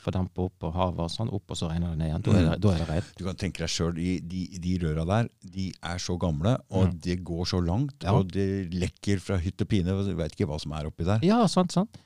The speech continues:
Speaker 1: Og alt, alt, det er jo også, sant, masse som kommer ned der. Tenk på, på alle medisiner, alt som går ut i naturen og sånn. Det er jo kommet inn i drikkevannet vårt, så du egentlig drikker. Ikke så mye, men masse små ting, sant? Og du drikker
Speaker 2: Mm.
Speaker 1: hver dag hele tiden.
Speaker 2: Mm.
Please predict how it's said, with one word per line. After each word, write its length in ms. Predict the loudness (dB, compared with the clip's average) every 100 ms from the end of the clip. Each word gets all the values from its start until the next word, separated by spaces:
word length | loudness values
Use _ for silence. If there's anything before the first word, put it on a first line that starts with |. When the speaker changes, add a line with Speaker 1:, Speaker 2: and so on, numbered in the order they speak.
| _ 2
Speaker 1:
Og 160 | 6
alt, 180 | 6 6 6
alt, 180 | 4 2 -10 -12 -12 0
det 80 |
er 40 | 4
jo 100 | 4
også, 120 | 4
sant, 180 | 2 2
masse 380 | 2 0 -2 -2
som 120 | -2
kommer 240 | 2 2
ned 160 | 4 2
der. 140 | -2 -6 -6
Tenk 160 | -4 -2
på, 80 | -2 -4 -6
på 80 | -8 -2
alle 160 | 0 4
medisiner, 680 | 6 6 4 4 4 4 4
alt 100 | 4
som 140 | 4
går 160 | 2 2
ut 320 | 6 6 6
i 120 | -2 0
naturen 540 | 0 2 2 2 2
og 80 | 0
sånn. 180 | 0 -2 -2 _
Det 80 | -2
er 60 | 0
jo 20 |
kommet 240 | 0 0
inn 60 | 2
i 80 | 4
drikkevannet 420 | 4 6 4 4
vårt, 180 | 0 -4
så 140 | -8 -6
du 60 | -6 -8 -8 2
egentlig 260 | 4 4 0
drikker. 280 | -2 -6 -20 -20 _ _ _ _ _ -4
Ikke 140 | 0
så 100 | 2
mye, 160 | 6 6
men 140 | 6 2 _ _ -4
masse 440 | 2 2 4 4
små 160 | 6 4
ting, 220 | 4 0
sant? 240 | 2 2 6
Og 80 | 8
du 80 | 8
drikker 140 | 6
Speaker 2:
Mm. 100 | 4 2
Speaker 1:
hver 220 | 2 2
dag 180 | 2 0
hele 140 | -2 0
tiden. 340 | 2 2 0 -4 0
Speaker 2:
Mm. 360 | 6 6 4